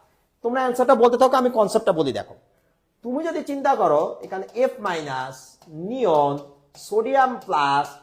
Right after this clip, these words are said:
আর ম্যাগনেসিয়াম টু প্লাস, প্রথম কথা হচ্ছে এদের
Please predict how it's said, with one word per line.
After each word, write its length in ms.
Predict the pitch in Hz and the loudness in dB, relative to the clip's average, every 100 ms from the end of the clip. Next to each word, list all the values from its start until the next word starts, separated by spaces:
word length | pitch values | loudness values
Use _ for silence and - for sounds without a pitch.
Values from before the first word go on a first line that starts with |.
| 160 | -6
আর 80 | 170 170 | -4 -4
ম্যাগনেসিয়াম 640 | 175 185 220 - 254 254 247 - | -6 -4 -6 -4 -2 -2 -4 -4
টু 80 | 175 - | -4 -4
প্লাস, 260 | 147 120 107 - _ _ _ - | -4 -2 -4 -12 _ _ _ -4
প্রথম 240 | 220 269 285 | 2 2 2
কথা 160 | 294 196 | 2 4
হচ্ছে 220 | 185 - 185 - 208 | 2 -2 -6 -4 0
এদের 240 | 220 285 | 4 2